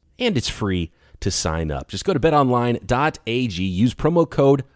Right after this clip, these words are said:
Locked On, and receive your fifty percent welcome bonus on your first deposit. BetOnline, your online sportsbook experts. We heard a lot of reports. Were the forty-niners in on Stafford? Were they not?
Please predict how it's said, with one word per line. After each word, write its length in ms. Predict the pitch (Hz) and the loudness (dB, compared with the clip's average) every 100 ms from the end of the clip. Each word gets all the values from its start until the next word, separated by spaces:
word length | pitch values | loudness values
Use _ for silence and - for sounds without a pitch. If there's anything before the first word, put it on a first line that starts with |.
| - | -8
Locked 340 | 120 143 - | -4 -4 0
On, 220 | 135 117 | 2 2
and 140 | 107 104 | 2 0
receive 320 | 101 160 127 | 0 0 2
your 100 | 131 | 0
fifty 360 | - 180 - 220 | 2 0 0 -4
percent 480 | 196 - 131 135 - | -2 0 -2 -2 -8
welcome 500 | 101 95 90 104 127 - _ - | -2 -2 0 0 -2 -6 _ -4
bonus 460 | 139 185 107 - - | 0 2 2 0 -4
on 220 | 127 160 | 0 2
your 180 | 127 85 | 4 2
first 360 | - 165 170 - | 2 0 0 -2
deposit. 520 | 95 131 147 139 131 _ _ _ | -2 0 0 0 -4 _ _ _
BetOnline, 640 | - 151 156 123 104 98 92 | -2 2 2 2 2 2 0
your 260 | 82 85 110 | 0 0 0
online 500 | 131 135 76 69 - - | -2 -2 -2 -6 -10 -16
sportsbook 640 | - 165 185 - 73 - _ _ - | -6 -4 -4 -4 -6 -6 _ _ -8
experts. 460 | 175 - - _ _ _ _ _ _ _ _ _ _ _ _ _ | -6 -6 -8 _ _ _ _ _ _ _ _ _ _ _ _ _
We 80 | - | -6
heard 120 | 247 | 0
a 40 | 202 | 2
lot 160 | 165 | 4
of 60 | 151 | 2
reports. 480 | 113 147 143 - 120 | 2 0 0 -4 -8
Were 80 | |
the 60 | 110 | -6
forty-niners 500 | 165 160 147 131 107 | -4 -2 0 -2 -2
in 240 | 143 156 160 | 0 2 2
on 480 | 143 147 147 143 - | 2 2 2 0 -6
Stafford? 580 | - 147 135 127 143 131 | -6 -2 -2 -2 -2 -2
Were 140 | 113 98 | -2 -2
they 140 | 90 | -2
not? 400 | 98 131 139 | -2 0 -2